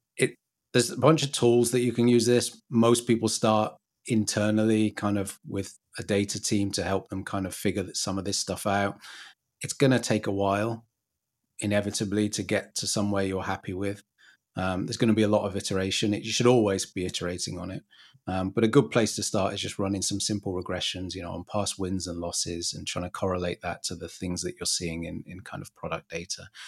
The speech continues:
You're trying to build something ultimately that, you know, is, is, um, predictive of increased likelihood to convert. And if you, you know, if you don't have that historical data yet to make that kind of analysis possible, then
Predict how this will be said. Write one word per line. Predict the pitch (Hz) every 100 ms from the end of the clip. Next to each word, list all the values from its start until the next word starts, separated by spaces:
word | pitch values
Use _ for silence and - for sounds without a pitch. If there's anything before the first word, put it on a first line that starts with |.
| -
You're | 117
trying | 139 117
to |
build | 117 110 104
something | - 98 104 95
ultimately | 92 101 90 90
that, | 87 - -
you | 90
know, |
is, | 87 85 - - - - _
is, | 98 92 98
um, | 92 90 90
predictive | - 101 117 - - 92
of | 95 92 -
increased | 113 92 101 92 101
likelihood | 90 - 87 90
to | - 82
convert. | 90 85 85 87 - _ - - _
And | 123
if | 120
you, | 120 120
you | - 113
know, |
if | 95 -
you | 110
don't | 98 92
have | 104 95
that | 98 -
historical | 95 - 95 95 - 95
data | 98 101 98 107
yet | 98 101 - _ _ _ -
to | 92
make | 95 95 -
that | 98
kind | - 101
of | 92
analysis | 95 98 98 - -
possible, | - 104 - 92 98
then | 95 92